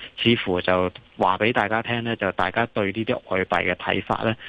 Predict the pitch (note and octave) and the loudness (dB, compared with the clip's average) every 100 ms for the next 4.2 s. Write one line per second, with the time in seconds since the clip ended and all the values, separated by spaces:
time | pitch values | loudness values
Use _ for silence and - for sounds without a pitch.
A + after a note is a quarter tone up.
0 | - G#2+ G2 F#2 F#2 G2+ F#2 F#2 A2+ G2 | -6 0 2 2 2 0 0 0 0 0
1 | - G2+ G#2 F#2 G2+ F#2 G#2 G2+ F#2+ F2+ | -2 -4 -2 -2 -2 -2 0 0 -2 -4
2 | G2 G2 F#2+ C3 A#2+ G#2 A2+ A#2 F2 G#2+ | -2 -4 -2 -2 0 0 2 0 0 0
3 | A2 B2 A#2+ A2 G2+ G#2+ F#2+ F#2 F#2 F2+ | 0 0 -2 -4 -6 -6 -6 -4 -4 -2
4 | F#2 | -4